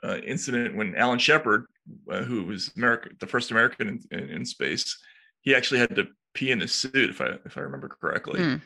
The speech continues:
Speaker 2: Did it,
Speaker 1: because
Speaker 2: like,
Speaker 1: he
Speaker 2: go up?
Speaker 1: No, he was, he was only supposed to be in space for, like, five minutes, but he, they, they kept him on the, the
Speaker 2: Oh,
Speaker 1: launch pad
Speaker 2: that's
Speaker 1: forever.
Speaker 2: <laughs> I really have to pee,
Speaker 1: Uh,
Speaker 2: guys.
Speaker 1: yeah, exactly.
Speaker 2: But, I mean,
Speaker 1: Uh,
Speaker 2: does the pee 'cause of no
Speaker 1: they made
Speaker 2: gravity?
Speaker 1: it
Speaker 2: What,
Speaker 1: into
Speaker 2: what
Speaker 1: a
Speaker 2: happens to
Speaker 1: scene
Speaker 2: the
Speaker 1: in the
Speaker 2: pee?
Speaker 1: right,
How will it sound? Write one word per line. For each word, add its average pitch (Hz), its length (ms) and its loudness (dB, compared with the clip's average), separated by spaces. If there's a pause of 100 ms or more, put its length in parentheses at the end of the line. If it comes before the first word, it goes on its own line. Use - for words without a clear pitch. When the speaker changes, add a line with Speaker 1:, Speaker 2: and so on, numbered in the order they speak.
(320)
Speaker 2:
Did 220 80 0
it, 190 60 6
Speaker 1:
because 180 160 6
Speaker 2:
like, 175 140 4
Speaker 1:
he - 40 -6
Speaker 2:
go 170 220 4
up? 175 320 4 (600)
Speaker 1:
No, 160 200 8
he 165 120 8
was, 170 380 4 (220)
he 147 180 0
was 170 160 6
only 175 160 4
supposed 170 240 0
to 151 60 -6
be 143 80 4
in 127 80 0
space 143 260 4
for, 139 100 -2
like, 80 140 2
five 117 260 4
minutes, 113 280 4
but 113 100 2
he, 101 180 6
they, 104 120 6
they 117 160 4
kept - 280 -2
him 113 140 -4
on 107 140 -2
the, 120 260 -4 (240)
the 110 160 4
Speaker 2:
Oh, 160 260 4
Speaker 1:
launch 104 240 4
pad - 120 4
Speaker 2:
that's 85 160 6
Speaker 1:
forever. 101 480 6
Speaker 2:
<laughs> - 40 0
I 165 40 -2
really 175 320 6
have 180 100 4
to - 160 2
pee, 214 120 4
Speaker 1:
Uh, - 20 2
Speaker 2:
guys. 127 360 2 (220)
Speaker 1:
yeah, 127 320 6
exactly. 85 600 2 (400)
Speaker 2:
But, 220 260 4
I 220 60 6
mean, 226 160 6
Speaker 1:
Uh, - 20 0
Speaker 2:
does 214 140 6
the 202 100 2
pee 233 300 2
'cause 208 200 6
of 180 120 4
no 185 140 8
Speaker 1:
they 165 280 8
made 160 160 8
Speaker 2:
gravity? - 0 -
Speaker 1:
it - 140 10
Speaker 2:
What, - 140 8
Speaker 1:
into 147 120 -2
Speaker 2:
what 202 80 8
Speaker 1:
a 214 60 2
Speaker 2:
happens 202 180 8
to 196 80 4
Speaker 1:
scene 143 300 4
Speaker 2:
the 113 60 2
Speaker 1:
in - 100 4
the 180 60 4
Speaker 2:
pee? - 40 0
Speaker 1:
right, 117 180 6